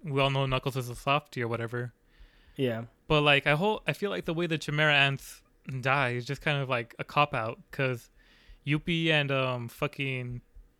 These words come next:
Speaker 1: the annoying, the annoying Shadow Clone
Speaker 2: Poof.
Speaker 1: guy, you, yeah, Poof, they die by the poison, so does,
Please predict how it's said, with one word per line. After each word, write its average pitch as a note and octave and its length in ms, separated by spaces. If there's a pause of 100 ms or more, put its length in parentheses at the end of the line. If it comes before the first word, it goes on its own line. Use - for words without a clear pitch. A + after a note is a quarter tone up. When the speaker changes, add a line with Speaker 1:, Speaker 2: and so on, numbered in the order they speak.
(160)
Speaker 1:
the C3 100
annoying, C#3 600
the C3+ 280
annoying C3+ 420
Shadow C#3+ 280
Clone D#3+ 220
Speaker 2:
Poof. A#2 60
Speaker 1:
guy, A#2+ 200
you, B2 280 (460)
yeah, A#2+ 140
Poof, - 560
they C#3+ 100
die C#3 200
by C3+ 260
the B2+ 100
poison, C3+ 500
so C#3 180
does, C3+ 260